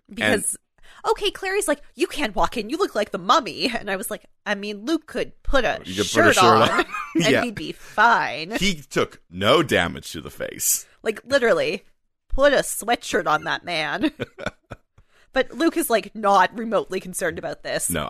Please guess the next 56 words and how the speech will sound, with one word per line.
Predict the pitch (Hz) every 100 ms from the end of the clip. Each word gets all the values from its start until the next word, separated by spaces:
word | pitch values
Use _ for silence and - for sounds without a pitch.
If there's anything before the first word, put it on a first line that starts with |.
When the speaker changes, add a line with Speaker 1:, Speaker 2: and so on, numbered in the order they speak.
| -
Speaker 1:
I'll | -
Speaker 2:
go | 233
in | 208
the | 180
morning. | 151 -
Speaker 1:
we'll | -
go. | 185
Speaker 2:
Everything's | - - -
fine. | - - - -
Speaker 1:
Yeah. | - _ _ - - _
Uh, | - 101 95 - -
Speaker 2:
A | 226
grown-up | 247 240 240 175 160
is | 185
here | - 185 170
now. | - - - 202 -
<laughs> | -
Speaker 1:
Actually, | 143 - 135
I | 92 120
would | 120
say, | 139
considering | 127 156 202
what |
we | 147
learned | 127 104
later, | 110 107 82
him | 110 143
going | 170 151
in | 123
injured | - 110 120 92
probably | 95 113
would | 107
have | 98
been | 82 _ _
better. | 101 113 92 67 50 -
Speaker 2:
Uh-huh. | 185 185 185 214 208
Speaker 1:
Because | 240 104
he | 113
could | 120 110
have |
played | - 117 110
off, | 104 -
'cause, | - 165
oh, | 139 123
oh, | 139 139
you | 160
guys, | 160 123 117
that | 80 123
car, | - - 127 170 -
it | 156
was | 151 113
Luke's | 120 147 147 -
car | 123 98 92
that | 87 87
Jace | 92 82 -
crashed. | - 76 58 - -